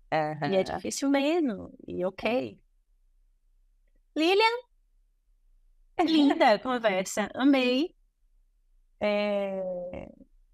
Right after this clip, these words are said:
Speaker 1: Quando eu conheci você, eu falei, "Gente, não tinha como não ser um, uma conversa maravilhosa, porque é muita história pra contar." Uma mulher de, adoro essas viradas de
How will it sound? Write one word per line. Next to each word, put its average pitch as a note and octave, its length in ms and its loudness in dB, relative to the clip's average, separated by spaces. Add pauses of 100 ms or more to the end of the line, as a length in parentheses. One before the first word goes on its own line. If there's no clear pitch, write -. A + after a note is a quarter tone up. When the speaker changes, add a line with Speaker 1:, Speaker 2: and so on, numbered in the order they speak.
(600)
Speaker 1:
Quando A#3 200 2
eu B3+ 60 2
conheci B3 440 2
você, A3+ 360 -2
eu A3 60 -6
falei, G#3+ 300 -2
"Gente, B3 320 -2
não B3 100 0
tinha C4+ 200 -2
como C4 300 0
não A#3+ 160 -2
ser A#3 280 -2
um, G#3 360 -10 (340)
uma A3+ 200 -2
conversa A3+ 400 2
maravilhosa, G#3+ 720 2
porque - 160 -8
é - 20 -2
muita G#3+ 240 -6
história A3 300 0
pra G#3+ 180 -6
contar." G#3 580 -2 (920)
Uma G#3+ 140 0
mulher A3 560 2 (1120)
de, A#3+ 420 0 (120)
adoro A#3 480 6
essas B3 280 -4
viradas G#3 580 2
de F#3+ 800 -6